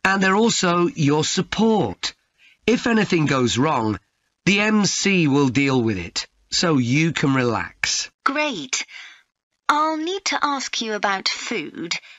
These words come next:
Speaker 2: but something else that's important is accommodation. You obviously have rooms in the hotel, but do you also have any other accommodation? Like cabins, for example?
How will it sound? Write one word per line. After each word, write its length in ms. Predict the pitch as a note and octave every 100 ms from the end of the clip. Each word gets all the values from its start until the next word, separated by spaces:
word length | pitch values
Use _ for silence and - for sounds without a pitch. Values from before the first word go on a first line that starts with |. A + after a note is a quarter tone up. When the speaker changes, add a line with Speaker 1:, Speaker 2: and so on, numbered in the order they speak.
| _ _
Speaker 2:
but 120 | A#3+
something 460 | A3+ E4 E4 D#4+ C#4+
else 280 | B3+ A#3 -
that's 200 | - -
important 680 | E3+ - D#3+ - E3 D3+ - -
is 240 | A#3+ A3+
accommodation. 960 | A3 - A3+ G#3+ G#3 F3 - C3 B2+ A2+ - - _ _ _ _ -
You 340 | B3+ C#4 C4+
obviously 520 | D4 C#4+ C4 A3+ G#3 F#3
have 320 | F3 E3+ F3+
rooms 420 | G#3 F#3+ E3 D#3
in 120 | D#3+
the 60 | D#3
hotel, 800 | D3+ D#3 - F3+ D3 - F2+ G#3+ - - _ _ _
but 140 | C#4 C4
do 80 | E4
you 220 | F4 F#4+
also 320 | F4 D4+ C#4
have 240 | A3+ B3 -
any 280 | B3+ B3 B3+
other 240 | B3+ D#3
accommodation? 920 | D3 - D3+ C#3+ C#3+ C#3+ - - D#3 - _ _ _ -
Like 300 | A3+ A3 - -
cabins, 640 | - F#4 E3+ C3+ C3+ - - _
for 100 | -
example? 480 | E3+ F3 D#3 - E3+